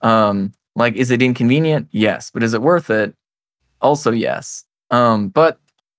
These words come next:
they didn't know that at the time, right? These economists who are not public health experts wrote all these opinion pieces saying,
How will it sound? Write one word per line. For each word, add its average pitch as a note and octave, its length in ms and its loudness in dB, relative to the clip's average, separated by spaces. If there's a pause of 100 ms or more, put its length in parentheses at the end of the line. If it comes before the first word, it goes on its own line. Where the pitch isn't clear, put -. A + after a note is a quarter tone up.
(140)
they E3+ 260 2
didn't F3 300 2
know D3 180 2
that C3 220 2
at A#2+ 160 0
the A2+ 100 -16
time, B2+ 560 -2
right? A#2+ 240 0
These B2+ 160 -2
economists B2 960 -2
who A2+ 340 -2 (500)
are A#2+ 180 2
not F3+ 400 2
public G3+ 340 2
health A#3 240 0
experts C3 600 0
wrote E3+ 420 2
all D3+ 240 4
these D3 240 -2
opinion E3+ 400 -4
pieces A#2 520 -6
saying, B2+ 520 -2